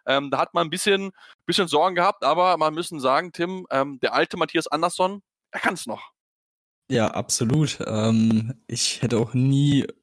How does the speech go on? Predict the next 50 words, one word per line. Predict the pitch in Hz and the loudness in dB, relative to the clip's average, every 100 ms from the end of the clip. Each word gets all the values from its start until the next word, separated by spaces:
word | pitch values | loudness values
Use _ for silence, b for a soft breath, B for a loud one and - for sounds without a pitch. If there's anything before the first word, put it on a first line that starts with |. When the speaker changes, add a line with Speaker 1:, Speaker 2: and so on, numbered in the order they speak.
| _ | _
Speaker 2:
äh, | 120 117 117 | 0 2 2
an | 101 110 - | 2 0 2
Matthias | 117 127 120 | 2 2 2
Andersson | 120 123 123 | 2 2 2
in | 117 | 0
Frage | 117 110 123 120 | 0 0 2 2
gestellt | 120 - 123 117 | 0 2 2 2
und | 107 | 0
an | 117 | 2
ihm | 113 | 2
gezweifelt. | 113 - 113 107 139 131 B B B B B _ _ | 0 -2 0 0 0 -4 B B B B B _ _
Ähm, | - 127 120 120 117 | 0 2 4 2 2
auch | - 113 | 0 0
wenn | 120 | 2
er | |
jetzt, | 120 113 - - | 2 2 2 0
äh, | 104 117 117 - | -4 -6 -8 -8
schon | - 120 | -6 -4
ein | 117 | -2
paar | 113 120 | 0 2
Jahre | 120 120 120 104 - | 2 2 2 0 -4
draußen | 123 - 98 147 - 156 | -8 -2 0 2 2 2
ist, | 139 160 - | 2 2 0
ähm, | 117 123 127 127 127 - | -2 0 2 4 2 0
ja, | 117 127 113 | 0 2 2
wurde | 120 113 | 2 2
er | |
jetzt | 113 110 | 2 0
reaktiviert | 127 117 113 - 117 117 139 | 0 0 0 -6 -2 -2 -2
für | - 123 | -6 -4
das | 123 | -4
Spiel | - 127 | -2 0
gegen | 117 110 | 2 0
Hannover | 104 110 135 147 | 2 0 0 0
erstmal. | 123 143 151 147 | 0 2 2 2
Ähm, | 113 117 120 120 B B B - _ _ _ _ _ _ _ | 2 2 2 0 B B B -18 _ _ _ _ _ _ _
und | 131 135 175 - - | 2 4 2 0 0
man | 131 120 | 0 2
muss | 117 | 2
sagen, | 104 107 - | 2 2 2
er | - 110 - | 0 -2 0
war | 73 110 143 160 - | 0 2 4 2 2
in | 120 | 0
der | 120 113 | 2 2
entscheidenden | 113 110 117 110 | 2 2 2 2
Phase | - 85 117 139 | 0 -2 0 2
mit | 120 | 0
zwei | - 113 | 0 0
Paraden | 127 120 104 98 123 147 147 | 0 0 0 0 2 2 0
und, | - 123 120 120 120 117 113 - - | -2 -2 2 2 2 2 2 2 -2